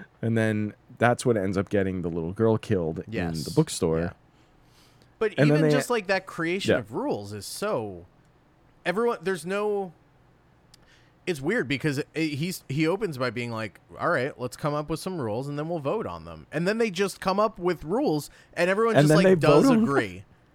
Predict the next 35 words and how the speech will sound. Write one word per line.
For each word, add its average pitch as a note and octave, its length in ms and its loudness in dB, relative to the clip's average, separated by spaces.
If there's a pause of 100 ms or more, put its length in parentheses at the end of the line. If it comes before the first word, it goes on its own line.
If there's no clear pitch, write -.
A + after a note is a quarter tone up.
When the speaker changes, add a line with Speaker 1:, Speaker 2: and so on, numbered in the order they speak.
(100)
Speaker 2:
You D3+ 160 6
Speaker 1:
<laughs> - 0 -
Yeah, F3+ 100 8
Speaker 2:
know? E3 140 4
Speaker 1:
yeah. F4 100 4 (340)
Speaker 2:
The, G3 320 0 (100)
the F#3 180 -2
idea F3+ 380 0
of E3 400 -2 (200)
throwing F3 480 0
people E3+ 540 -2
into C#3+ 300 -4
the B2 100 -2
killer D3 440 -4
mist B2 520 -4
isn't D#3 280 -2
even E3+ 180 0
Speaker 1:
Yeah. F2+ 120 4
Speaker 2:
addressed C3+ 420 -4
until B2+ 360 -4
it's - 160 -12
happening. F#2+ 640 -8 (460)
And F#3 220 2
Speaker 1:
Right. D#3 260 0
Speaker 2:
then G3 280 0
it's D#3+ 220 -4
literally A3 420 -2
just, G3+ 220 -6
like, F#3+ 180 -6
that C#3+ 260 -4
kid D3 280 -4
against C#3+ 500 -6 (380)
pretty A3 160 -8
much D4+ 200 -8
everybody. A#2 800 -6